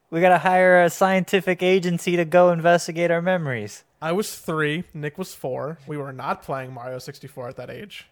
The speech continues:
Speaker 2: I don't think.
Speaker 1: I was definitely older 'cause it came out in, what, ninety-six?
Speaker 2: Six.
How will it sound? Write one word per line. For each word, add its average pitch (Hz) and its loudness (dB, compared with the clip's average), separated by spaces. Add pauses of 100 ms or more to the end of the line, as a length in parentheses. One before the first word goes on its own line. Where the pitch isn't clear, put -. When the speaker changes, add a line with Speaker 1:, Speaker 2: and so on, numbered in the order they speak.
(140)
Speaker 2:
I 135 -14
don't 135 -14
think. 151 -18 (800)
Speaker 1:
I 123 -2
was 131 0
definitely 120 -2
older 95 -10
'cause 98 -12
it 117 -12
came 123 -10
out 110 -6
in, 104 -10
what, 101 -8
ninety-six? 104 -10
Speaker 2:
Six. - -14